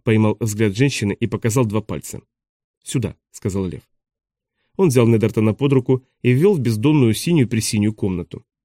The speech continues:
Стены как будто таяли в неопределенной глубине. Фантастической пошлости освещение, как во второсортном ночном клубе или приморском казино,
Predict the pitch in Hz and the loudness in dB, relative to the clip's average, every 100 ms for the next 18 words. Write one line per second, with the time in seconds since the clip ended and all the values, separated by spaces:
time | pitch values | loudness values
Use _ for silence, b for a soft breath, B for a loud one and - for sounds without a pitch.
0 | _ _ _ _ - 123 107 104 104 110 | _ _ _ _ -2 0 2 0 -2 -2
1 | - 110 151 113 101 107 120 110 117 107 | -2 -2 0 0 -2 0 0 0 -2 0
2 | 107 101 104 107 104 92 65 _ _ _ | 0 0 -2 -2 -4 -4 -8 _ _ _
3 | _ _ _ _ _ _ 123 127 196 196 | _ _ _ _ _ _ -2 -2 -2 -4
4 | 175 120 - 117 117 - 120 - - 113 | -2 -2 0 -2 -2 -4 -4 -4 -4 -4
5 | - 147 107 85 _ - 113 117 117 117 | 0 2 0 -2 _ -6 -4 -2 0 0
6 | - 110 - 110 107 - 107 - 127 104 | 0 -2 0 -2 -2 -2 -4 0 0 0
7 | - _ 120 110 - 123 110 - 107 117 | -4 _ -2 -2 2 2 2 0 -2 -2
8 | 104 117 139 | 0 0 0